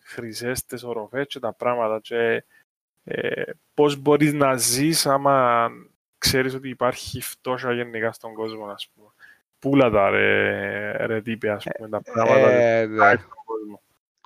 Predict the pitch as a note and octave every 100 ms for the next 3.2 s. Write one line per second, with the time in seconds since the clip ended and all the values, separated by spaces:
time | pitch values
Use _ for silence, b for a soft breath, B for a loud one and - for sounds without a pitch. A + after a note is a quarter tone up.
0 | _ _ - B2+ C#3 C#3+ C#3+ B2+ A2+ C3
1 | C#3 B2+ A#2+ A2 A2 G#2 G#2+ G2+ G2+ F#2
2 | F2+ F2+ F2+ F2 - - F#3+ F3+ F#3 E2+
3 | E2+ F2